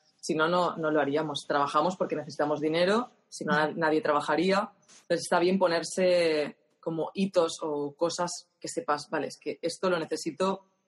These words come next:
Speaker 1: porque si no, no puedo atender a mis clientes bien o porque no, o porque me he comprometido a esto",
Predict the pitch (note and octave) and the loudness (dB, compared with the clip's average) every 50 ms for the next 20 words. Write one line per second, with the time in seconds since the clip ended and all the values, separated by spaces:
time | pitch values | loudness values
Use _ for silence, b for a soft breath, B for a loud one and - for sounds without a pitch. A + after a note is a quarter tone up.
0 | _ _ C3+ C#3 - - C#3+ - - C3+ D3+ E3+ F#3 F#3+ F3 D#3+ - D#3 D#3 D#3 | _ _ -6 -6 -6 -8 -10 -8 -6 -2 0 0 0 0 0 0 2 2 2 2
1 | D#3 D#3+ D#3 D3+ D3+ D#3 D3 - D#3+ D#3+ D3+ D#3 D#3 D3+ E3+ F#3+ G3 G3+ G3+ G3 | 2 2 2 2 2 2 0 -2 -2 -2 0 0 -2 0 2 2 4 4 2 2
2 | G3 E3 D3+ - D3+ D3 C#3+ D3+ D3+ D#3 D#3 D#3 - b b b b b - D#3+ | -2 -4 -4 -4 -6 -6 -6 -10 -6 -6 -6 -6 -8 b b b b b -2 0
3 | F3 E3 D#3+ D#3 D#3 D#3+ - F#3 F3 E3+ F3 D#3+ D#3 D#3+ D#3+ - E3+ D3+ D#3+ D#3 | 0 0 0 0 -2 2 2 2 2 4 2 2 2 0 -2 -2 -2 0 2 4
4 | D3+ D#3+ F#3+ F#3+ - - G#3+ G#3 G3+ G3+ | 4 4 2 0 -2 -4 -2 -2 -2 -4